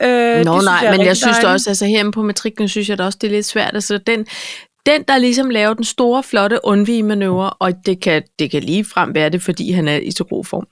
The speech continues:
Speaker 2: Det er simpelthen lydhjælpen.
Speaker 1: Ja.
Speaker 2: Men, men fordi Uber, hun ligger nemlig også på anden uge nu,
Speaker 1: Ja.
Speaker 2: øh, at man er gået ind i, og ved du hvad, det er ikke sjovt. Vel?
Speaker 1: Det er faktisk ikke sjovt.
Speaker 2: Og hun er slet ikke sådan en, der har skoleværing. Hun elsker det.
Speaker 1: Ja.
Speaker 2: Så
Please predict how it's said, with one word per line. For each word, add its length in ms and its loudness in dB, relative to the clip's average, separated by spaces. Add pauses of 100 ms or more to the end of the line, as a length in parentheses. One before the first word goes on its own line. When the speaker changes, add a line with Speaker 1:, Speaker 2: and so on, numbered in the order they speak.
(120)
Speaker 2:
Det 80 0
er 40 2
simpelthen 340 0
lydhjælpen. 420 -2 (280)
Speaker 1:
Ja. 120 -6 (400)
Speaker 2:
Men, 340 0
men 160 0
fordi 320 -2
Uber, 260 2
hun 240 0
ligger 220 0
nemlig 340 0
også 240 -2
på 140 -4
anden 280 0
uge 200 0
nu, 280 -2 (400)
Speaker 1:
Ja. 160 -6
Speaker 2:
øh, 120 2
at 120 0
man 300 -4
er 40 -4
gået 240 0
ind 240 0
i, 140 -4
og 100 -12
ved 60 -8
du 60 -6
hvad, 40 -4 (140)
det 20 -14
er 40 -4
ikke 280 -6
sjovt. 320 -10 (540)
Vel? 180 2
Speaker 1:
Det 120 -2
er 80 -2
faktisk 300 -2
ikke 120 -8
sjovt. 240 -4
Speaker 2:
Og 60 2
hun 180 4
er 60 4
slet 160 2
ikke 120 0
sådan 160 2
en, 140 0
der 100 -2
har 100 0
skoleværing. 720 0
Hun 120 -2 (200)
elsker 320 0
det. 100 -4 (240)
Speaker 1:
Ja. 120 -4
Speaker 2:
Så 200 0